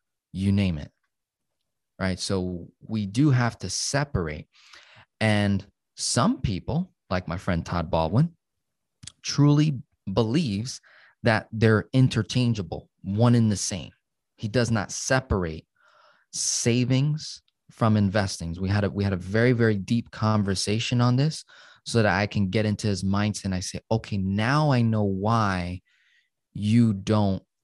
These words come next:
have this particular asset and others do," because he does not separate saving dollars from investing dollars.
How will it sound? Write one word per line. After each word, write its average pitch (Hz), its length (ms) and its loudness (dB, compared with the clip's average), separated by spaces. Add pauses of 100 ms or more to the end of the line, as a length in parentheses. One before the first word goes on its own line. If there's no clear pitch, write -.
(140)
have 104 560 0
this 92 200 -4
particular 95 720 -8
asset - 480 -6 (560)
and 95 260 -2
others 92 420 -2
do," - 320 -6 (1300)
because 101 640 0 (220)
he 135 220 -2
does 117 200 2
not 104 320 0
separate - 840 -4 (580)
saving 131 720 2
dollars 95 640 -2 (320)
from 104 240 0
investing 98 560 0
dollars. 78 460 -8